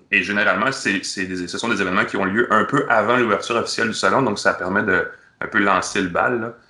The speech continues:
Moi, p-, comme journaliste, je trouve ça très intéressant parce que ça, justement, ça évite de faire, euh, donc ça permet de cocher plusieurs items sur une liste de choses à voir dans, dans une semaine assez chargée. Donc, c'est assez pratique de ce point de vue-là.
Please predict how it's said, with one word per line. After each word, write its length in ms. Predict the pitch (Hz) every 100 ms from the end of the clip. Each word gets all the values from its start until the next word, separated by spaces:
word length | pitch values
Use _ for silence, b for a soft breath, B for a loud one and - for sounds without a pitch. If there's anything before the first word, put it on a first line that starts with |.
| b
Moi, 200 | 87 127
p-, 80 | 127
comme 140 | 113 110
journaliste, 300 | 120 101 -
je 40 |
trouve 140 | - 98
ça 100 | 98
très 80 |
intéressant 400 | 95 92 85 85
parce 140 | 127 -
que 80 | 90
ça, 260 | 85 80
justement, 300 | 80 - 85
ça 140 | 90 90
évite 260 | 90 120
de 80 | 92
faire, 360 | 87 101 104 101
euh, 240 | 87 - 78 b b b b _ -
donc 140 | 98
ça 120 | 101 -
permet 200 | 92 -
de 60 |
cocher 380 | - 104 - 135
plusieurs 440 | - 110 117 117
items 300 | 104 113 123
sur 120 | 110 95
une 140 | 92
liste 180 | 101 104
de 120 | 90
choses 240 | - 104
à 60 | 95
voir 220 | 85 95
dans, 180 | 98 85
dans 180 | 82 85
une 160 | 90
semaine 360 | 85 87 87 101
assez 200 | 85 85
chargée. 360 | 80 87 85 85
Donc, 260 | 107 92
c'est 80 | -
assez 200 | 85 -
pratique 300 | - 90 95
de 60 | 90
ce 80 | -
point 100 | 85
de 80 |
vue-là. 180 | 82 87